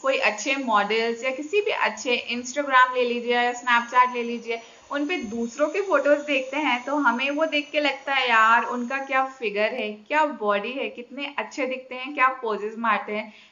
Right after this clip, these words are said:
And इस चक्कर में हम demotivate हो जाते हैं and कुछ भी नहीं करते हैं। तो ऐसा नहीं करना है। ह-, अंदर की story किसी को भी नहीं मालूम होती है। हर कोई makeup करता है, हर कोई कुछ ना कुछ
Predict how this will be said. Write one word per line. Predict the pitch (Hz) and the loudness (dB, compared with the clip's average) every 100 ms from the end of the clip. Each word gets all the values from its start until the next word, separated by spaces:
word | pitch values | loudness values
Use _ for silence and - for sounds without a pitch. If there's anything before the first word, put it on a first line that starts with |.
| - | -10
And | 233 | -8
इस | - 311 | -8 -4
चक्कर | 339 311 311 | -2 0 0
में | 311 320 | 0 -2
हम | 285 302 269 | -2 -4 -6
demotivate | 247 240 247 254 269 277 | -6 -4 -4 -2 -2 -2
हो | 302 | -2
जाते | 247 233 233 | 0 -2 -2
हैं | 254 254 | -6 -8
and | 262 | -8
कुछ | 254 208 | -10 -10
भी | 208 | -8
नहीं | 240 214 202 | -6 -6 -4
करते | 208 202 190 | -6 -6 -10
हैं। | - | -12
तो | - - | -14 -2
ऐसा | - 233 392 | 0 0 -2
नहीं | 311 339 | -4 -4
करना | 311 277 | -4 -2
है। | 262 262 311 - - - - | -2 -2 -4 -8 -20 -8 -6
ह-, | - - - 254 | -6 -2 2 2
अंदर | 277 320 | 2 -2
की | 320 | -2
story | 370 - 254 262 294 - - | -4 0 2 2 -4 -10 -14
किसी | 320 349 | -8 -6
को | 349 | -4
भी | 339 | -4
नहीं | 330 285 | -4 0
मालूम | 247 202 202 | 0 0 -2
होती | 208 202 202 | -8 -8 -6
है। | 196 226 | -6 -4
हर | 226 202 | 0 0
कोई | 202 285 | 0 -2
makeup | 302 277 285 285 | -2 -4 -4 -6
करता | 285 285 262 | -8 0 2
है, | 262 269 294 277 | 2 0 -4 -2
हर | 269 | -2
कोई | 294 494 | 0 0
कुछ | 381 294 311 | 0 -6 -8
ना | 311 | -6
कुछ | 339 339 | -6 -8